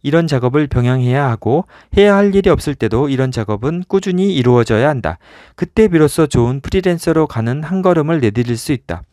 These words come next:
프리랜서뿐이겠는가? 내가 정말 좋아하고 바라는 일을 꾸준히 하면 뜻밖의 기회가 찾아오는 게 하나도 이상할 게 없는 세상이다. 해야 할 일과 좋아하는 일, 해야 할 일과 더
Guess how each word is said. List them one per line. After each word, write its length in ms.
프리랜서뿐이겠는가? 1300
내가 220
정말 380
좋아하고 540
바라는 520
일을 320
꾸준히 400
하면 420
뜻밖의 520
기회가 380
찾아오는 580
게 180
하나도 400
이상할 360
게 140
없는 360
세상이다. 640
해야 180
할 160
일과 260
좋아하는 540
일, 140
해야 220
할 160
일과 440
더 140